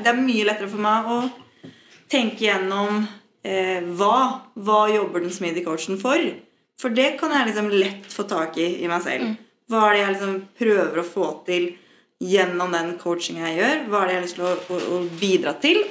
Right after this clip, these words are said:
Speaker 1: For det er ganske sånn klart for meg. At i en organisasjon som jeg opplever ikke nødvendigvis jobber så smidig som de kanskje burde eller kunne, så er det en barriere for at de får laga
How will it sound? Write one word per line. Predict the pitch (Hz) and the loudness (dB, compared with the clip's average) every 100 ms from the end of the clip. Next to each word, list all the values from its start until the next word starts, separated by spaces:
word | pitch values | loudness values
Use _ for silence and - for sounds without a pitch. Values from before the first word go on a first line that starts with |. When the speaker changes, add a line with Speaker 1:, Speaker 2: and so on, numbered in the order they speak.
| - - | -10 -16
Speaker 1:
For | - - | -8 0
det | 320 | 2
er | 311 | 2
ganske | 262 240 214 | 0 -2 -4
sånn | 202 | -2
klart | 170 147 - | -2 -4 -4
for | |
meg. | 170 151 - - - - - _ - | -2 -2 -4 -12 -20 -20 -20 _ -8
At | 233 | -4
i | 240 | 0
en | 233 226 | 2 2
organisasjon | 226 233 294 320 339 349 - | 0 -2 0 2 2 -2 -4
som | 240 | -2
jeg | 233 | -2
opplever | 208 - 208 208 233 247 | -4 -4 -2 0 0 -2
ikke | - - | -10 -4
nødvendigvis | 233 226 220 220 220 220 226 | -2 0 0 2 2 0 0
jobber | 220 185 202 | -2 0 -2
så | 202 220 214 | -2 0 -2
smidig | 214 214 196 185 196 | -2 -4 0 0 -2
som | 220 190 | -2 -4
de | |
kanskje | 190 196 190 190 185 196 - - - _ 240 | -4 -8 -6 -4 -4 -4 -14 -20 -20 _ 0
burde | 247 294 | 4 4
eller | 415 233 233 | 2 -2 -2
kunne, | 247 226 294 - - - _ _ _ _ _ _ _ _ _ | 0 4 4 2 -6 -20 _ _ _ _ _ _ _ _ _
så | - - 294 277 - - - | -4 -2 2 0 -2 -14 0
er | 226 220 233 233 | 4 6 6 4
det | 208 208 | 4 4
en | 220 220 | 4 0
barriere | 208 214 214 190 156 170 202 196 | 2 2 4 4 4 2 0 -6
for | - - 190 | -10 -2 0
at | 185 190 | 0 -2
de | 202 | -4
får | 202 - 208 208 208 - _ _ | -4 0 2 0 -2 -14 _ _
laga | 220 220 220 214 190 160 160 135 175 | -4 0 4 4 4 2 -2 2 4